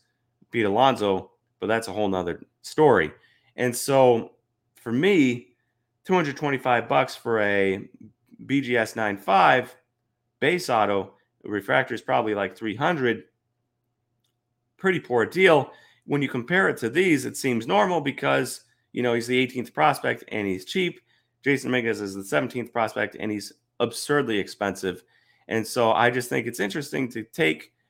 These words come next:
one of these non-international, non-super hype guys and compare it. He's top twenty prospect also, and yet he is so much cheaper than these other guys. And that was another interesting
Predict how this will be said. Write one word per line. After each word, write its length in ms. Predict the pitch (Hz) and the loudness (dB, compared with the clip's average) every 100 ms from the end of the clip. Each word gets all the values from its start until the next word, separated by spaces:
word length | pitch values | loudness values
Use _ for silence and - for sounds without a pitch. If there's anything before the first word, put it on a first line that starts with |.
| _ | _
one 180 | - 139 | -4 -2
of 80 | 120 | 0
these 240 | 120 104 | -2 -2
non-international, 1120 | 113 131 143 139 131 123 120 123 123 - 117 | -2 0 0 0 -2 -2 0 0 0 -4 -6
non-super 720 | 110 120 120 113 - 143 117 | -2 0 0 -4 -8 -6 -6
hype 260 | 120 170 - | 0 0 2
guys 440 | 131 113 107 101 _ _ - | 4 4 4 0 _ _ -10
and 160 | 120 | -10
compare 380 | 113 - 135 123 | -8 0 2 4
it. 120 | 113 - _ _ | 2 -4 _ _
He's 260 | 135 135 - | -8 -8 -8
top 280 | - 160 160 | -2 -2 -2
twenty 160 | 165 | -6
prospect 520 | 170 185 180 143 135 | -2 -2 0 -2 -2
also, 500 | 160 190 139 117 - _ _ _ _ | -2 -4 0 -2 -2 _ _ _ _
and 200 | 113 113 | -10 -6
yet 280 | 120 120 117 | 0 0 0
he 360 | - - 120 117 | -10 -10 -6 -4
is 220 | 117 - | -4 -6
so 260 | - 113 117 | -6 -4 -4
much 360 | 110 107 - | -4 -8 -14
cheaper 720 | - - 135 135 107 95 - _ _ _ - | -16 -6 -6 -4 -4 -4 -8 _ _ _ -2
than 200 | 101 98 | -2 0
these 220 | 95 - | -4 -4
other 260 | - 120 110 | 0 0 0
guys. 380 | 104 101 101 95 | 0 0 0 -4
And 100 | 110 | 0
that 140 | 131 | 0
was 100 | 113 | 0
another 340 | 107 110 107 - | -4 -2 -2 -4
interesting 440 | 104 98 - 98 | -8 -10 -16 -18